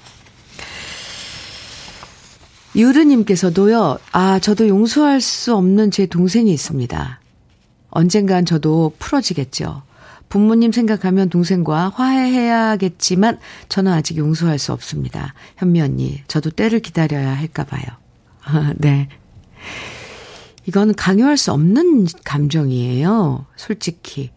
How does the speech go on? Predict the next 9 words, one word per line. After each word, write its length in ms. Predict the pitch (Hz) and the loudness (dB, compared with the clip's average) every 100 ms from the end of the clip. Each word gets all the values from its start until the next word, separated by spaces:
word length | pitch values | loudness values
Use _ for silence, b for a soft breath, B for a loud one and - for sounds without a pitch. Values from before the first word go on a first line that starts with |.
| _ _ _ | _ _ _
그리고 840 | 175 180 160 160 156 151 147 151 B B B B B B B B B _ _ - | -2 0 2 2 2 2 0 -2 B B B B B B B B B _ _ -10
뭐 360 | 196 165 151 143 | -4 -2 -2 -6
상대방이 760 | - 240 269 285 339 302 220 | -4 0 0 2 2 2 2
어떤 840 | 165 143 _ _ 170 156 147 143 131 | 0 -2 _ _ -2 0 0 -2 -4
그 720 | 143 135 131 127 123 123 - - - | -2 -2 -2 -4 -6 -8 -10 -14 -10
마음인지도 680 | 175 147 160 151 135 147 135 | -4 0 2 0 -2 -4 -4
모르는 440 | 139 180 226 214 | 0 2 4 2
거고요. 480 | 165 113 120 - - - _ _ _ - _ | 0 -4 -8 -8 -8 -12 _ _ _ -20 _
꼭 180 | - 285 | -6 -6